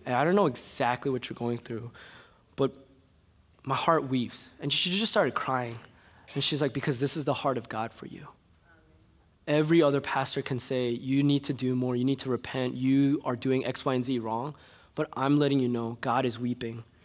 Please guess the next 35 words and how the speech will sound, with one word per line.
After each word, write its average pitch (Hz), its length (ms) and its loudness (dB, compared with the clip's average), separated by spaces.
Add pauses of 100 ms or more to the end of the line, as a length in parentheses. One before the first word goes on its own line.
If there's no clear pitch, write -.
(200)
for - 180 -6
you." 110 220 -8 (1600)
You 156 80 0
see, 165 180 4
church, 160 320 2
it's 156 160 0
okay 156 640 2 (280)
to - 120 -2
not 139 220 2
be 139 120 2
okay. 135 320 -2
It's 147 240 0
okay 170 300 2
to - 160 -4
even 139 240 0
get 127 200 -2
angry. 117 420 -6 (960)
But 123 200 -4
do 147 180 4
not 151 320 2
stay 127 560 0
in 127 100 -2
a 120 40 -2
place - 340 -2
of - 140 -14
anger. 123 460 -2 (1200)
But 143 160 0
bring 156 300 4
your 170 180 4
anger 139 360 4
before 131 360 -2
God 120 480 -2
and 139 160 0
receive 135 680 0 (320)
his 123 580 0